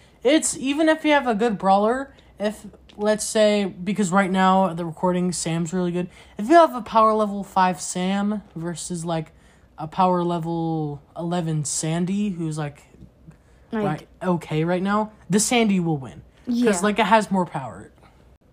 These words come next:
Speaker 1: Usually pick the higher power brawler in Club League, right?
Speaker 2: Yeah.
Speaker 1: That's just a tip right there.
Speaker 2: But again, if you wanna, like, a good way to rank up your brawler,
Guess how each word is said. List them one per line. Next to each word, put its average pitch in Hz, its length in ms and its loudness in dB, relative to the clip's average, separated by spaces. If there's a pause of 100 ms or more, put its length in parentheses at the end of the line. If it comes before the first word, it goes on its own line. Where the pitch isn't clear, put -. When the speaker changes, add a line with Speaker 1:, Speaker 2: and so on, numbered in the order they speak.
(140)
Speaker 1:
Usually 285 480 2
pick - 280 -2
the 214 100 6
higher 196 320 4
power 180 340 4
brawler 147 560 -4
in 151 220 -6
Club 143 280 -8
League, 135 260 -12 (200)
right? 135 160 -6
Speaker 2:
Yeah. 196 320 -4 (680)
Speaker 1:
That's 185 300 2
just 175 260 -8
a 160 120 -4
tip - 340 -12
right 135 180 -12
there. 127 220 -14 (320)
Speaker 2:
But 269 200 4
again, 269 380 2
if 240 200 -4
you 277 80 0
wanna, 262 380 0
like, 208 300 -4 (220)
a 247 180 0
good 247 300 0
way 233 360 2 (140)
to 202 440 -2 (440)
rank 233 300 2
up 226 200 -2
your 247 100 -4
brawler, 208 720 -2